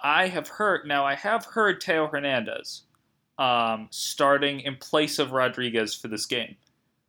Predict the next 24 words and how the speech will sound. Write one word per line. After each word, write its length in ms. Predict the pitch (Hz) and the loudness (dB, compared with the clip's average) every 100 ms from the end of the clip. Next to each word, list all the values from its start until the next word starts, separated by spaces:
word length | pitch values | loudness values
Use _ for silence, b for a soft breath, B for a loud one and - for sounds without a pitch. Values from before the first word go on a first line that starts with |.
| _ _ | _ _
Um, 640 | 139 131 131 127 123 120 - _ _ _ _ _ _ _ - | 6 8 8 6 4 -2 -16 _ _ _ _ _ _ _ -16
I, 120 | 101 - | -14 -12
I 60 | |
mean, 320 | 143 151 143 147 | -8 -6 -6 -4
if 160 | 139 - | -4 2
healthy, 640 | 156 180 - 254 254 - _ - | 2 2 -4 -8 -8 -12 _ -10
I, 100 | 147 - _ - | -10 -12 _ -4
like, 260 | 143 143 - | -2 -2 -2
I 100 | 135 | -2
get 260 | 120 127 196 | 4 4 4
it. 200 | 214 - _ _ _ _ _ _ - | -2 -10 _ _ _ _ _ _ 0
Um, 640 | 143 139 135 131 120 110 _ | 4 6 6 4 0 -12 _
and 440 | 139 131 127 123 117 - 131 _ _ _ _ - | 0 2 2 -2 -10 -16 -20 _ _ _ _ -8
if 200 | 160 - | -6 -4
you 80 | 131 | -6
want 420 | 107 120 147 143 | -2 2 2 2
to, 240 | - 202 185 | -6 -4 -4
especially 560 | - 143 139 - 143 | -4 -2 -2 -2 -4
'cause 360 | 131 123 113 - | -2 -4 -6 -6
Rodriguez 640 | 120 110 123 143 143 135 - | -4 -4 -4 -2 0 -2 -6
is 60 | |
coming 280 | - 120 110 | -8 -8 -4
back 300 | 120 117 - | 0 0 -2
from 420 | - 120 107 104 | -6 -6 -8 -16